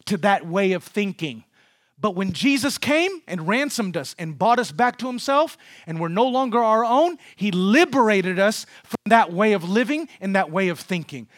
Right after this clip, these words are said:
I don't need anybody to see me doing anything. The fact that God wants me to do it is enough. The fact that God sees me is enough. That's what we need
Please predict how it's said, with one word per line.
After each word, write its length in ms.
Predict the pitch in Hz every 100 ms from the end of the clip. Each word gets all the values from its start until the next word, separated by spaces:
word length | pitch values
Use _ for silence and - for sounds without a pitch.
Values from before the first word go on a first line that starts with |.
| -
I 100 | 240
don't 200 | 330 269
need 160 | 269 262
anybody 460 | 320 311 247 214
to 80 | 190
see 240 | 185 240 196
me 140 | 190
doing 340 | 165 190 160
anything. 400 | 160 151 - 127 - _ _ -
The 100 | 214
fact 340 | - 320 311
that 240 | 254 190 175
God 280 | 285 311
wants 240 | 247 294 -
me 120 | 285
to 100 | 269
do 220 | 202 339
it 100 | 240 -
is 180 | 254 190
enough. 640 | 180 214 226 127 - - - -
The 100 | -
fact 300 | 226 320 311
that 200 | 285 220
God 280 | 185 285 311
sees 420 | - 349 349 233
me 220 | 208 208 165 -
is 160 | 240 185
enough. 540 | 185 202 147 - - - - -
That's 360 | 277 349 349
what 220 | 226 247
we 160 | 208 220
need 460 | 208 240 202 165